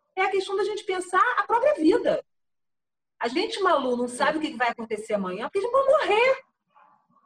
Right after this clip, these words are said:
<laughs> A gente realmente pode estar infectado e não dar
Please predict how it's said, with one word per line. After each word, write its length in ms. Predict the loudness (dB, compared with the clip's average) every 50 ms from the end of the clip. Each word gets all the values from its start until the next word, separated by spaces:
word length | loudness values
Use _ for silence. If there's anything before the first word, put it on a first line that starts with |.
| _ _ -10
<laughs> 460 | -10 -10 -8 -4 -6 -6 -6 -8 _ _ _ _ _ _ _ _ _ _ _ _ -6 -4
A 40 |
gente 220 | -2 -2 -2 -2 -2
realmente 540 | 0 2 2 2 2 2 0 0 -2 -2 0
pode 140 | 0 0 2
estar 140 | 2 2 0
infectado 840 | 0 0 -2 -4 -4 -4 -2 0 2 2 2 0 -2 -6 -6 -6
e 80 | -4 -2
não 160 | 0 0 0
dar 140 | 0 -2